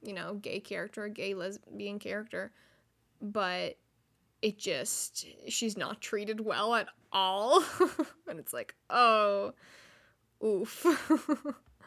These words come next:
So there is stuff like that, but I am really optimistic. And another thing I want to throw out there was,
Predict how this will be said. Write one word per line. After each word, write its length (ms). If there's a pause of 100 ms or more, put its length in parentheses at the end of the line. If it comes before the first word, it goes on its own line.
(140)
So 140
there 120
is 140
stuff 280
like 220
that, 220
but 120
I 40
am 220
really 220
optimistic. 840
And 200
another 260
thing 200
I 60
want 180
to 60
throw 200
out 100
there 240 (680)
was, 760